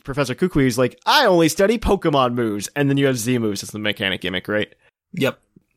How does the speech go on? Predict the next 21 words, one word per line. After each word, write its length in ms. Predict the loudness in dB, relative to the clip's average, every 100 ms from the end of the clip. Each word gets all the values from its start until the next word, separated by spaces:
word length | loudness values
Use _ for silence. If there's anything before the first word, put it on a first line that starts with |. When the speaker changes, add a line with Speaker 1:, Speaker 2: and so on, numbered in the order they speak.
| -4
Speaker 1:
I, 280 | 0 2 0
I, 60 | 2
I 80 | 2
would 160 | 2
fully 280 | 2 2 2
expect 440 | 0 0 -2 0 0
us 200 | 0 0
to 100 | -4
see 540 | 0 2 2 0 -4 _ _ _ -4
a 200 | 0 2
professor 600 | 0 0 0 0 2 0
who 200 | 2 2
is 160 | 2 0
into 400 | -2 0 0 0
whatever 320 | 2 0 0
the 100 | -2
quote-unquote 420 | 0 0 2 -2
gimmick 240 | -2 -2 0
is 120 | 0
here. 220 | 0 0 -2
Granted, 400 | -2 2 2 2